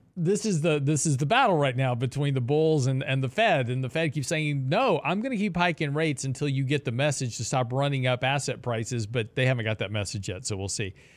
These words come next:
Improving fiscal health, saving more money, exercising more, eating healthier, being happy, losing weight, paying down debts, improving mental health, learning something new. Brent, what are those?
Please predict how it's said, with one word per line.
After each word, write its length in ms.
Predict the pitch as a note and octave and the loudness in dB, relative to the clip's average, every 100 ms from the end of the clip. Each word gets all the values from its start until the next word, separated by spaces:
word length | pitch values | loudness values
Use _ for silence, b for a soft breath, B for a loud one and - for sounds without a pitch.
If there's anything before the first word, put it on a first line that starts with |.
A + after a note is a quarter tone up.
| B B B B B B B _ _ _ _ _ _ _ _ _ | B B B B B B B _ _ _ _ _ _ _ _ _
Improving 640 | - F3+ - C#4+ C#4 C4+ A#3+ | 0 0 2 2 4 2 0
fiscal 480 | - A#3+ - A3 E3+ | 0 2 2 2 4
health, 520 | E3+ D3 F3 - - B B B _ _ _ _ _ | 4 4 2 -2 -20 B B B _ _ _ _ _
saving 480 | - G3+ G#3+ G#3+ G3 | 0 4 4 4 4
more 160 | F#3 | 4
money, 460 | E3 D3+ B2+ B2+ C3+ - - | 4 4 4 4 0 -6 -2
exercising 760 | D#3 - D3+ E3 D3+ C3+ C#3 C3 | 0 2 2 4 4 4 2 4
more, 320 | B2 B2 B2 | 6 4 4
eating 300 | C#3+ D3+ D3+ | 2 2 4
healthier, 560 | C3 C3+ B2+ - A2+ A#2 | 4 4 2 2 0 2
being 280 | A2 C3+ C3+ | 2 2 4
happy, 420 | C3 A#2 A2+ A2+ | 4 4 2 -2
losing 420 | A2 B2+ A#2 A#2 | 0 2 2 2
weight, 300 | A2+ A2 - | 2 2 2
paying 260 | - B2+ B2 | 0 2 4
down 280 | A#2+ A2+ G#2+ | 2 2 4
debts, 340 | A#2+ G#2 - | 2 2 -2
improving 480 | G#2 - B2 A2+ A2 | -6 -2 -2 0 0
mental 280 | A#2+ A2+ G2+ | 0 0 0
health, 500 | A2+ A2 G#2+ - - _ | 4 4 2 -4 -20 _
learning 360 | A#2+ C3 D3 C3+ | 2 2 4 0
something 380 | - C3 B2 A#2 | 0 -2 -2 0
new. 200 | A#2 G2+ | 0 0
Brent, 320 | G2+ C#3+ C3 | -2 -4 -4
what 160 | C3+ C3+ | -2 0
are 140 | A#2 | 0
those? 340 | G2+ G2 F#2 | -2 -6 -10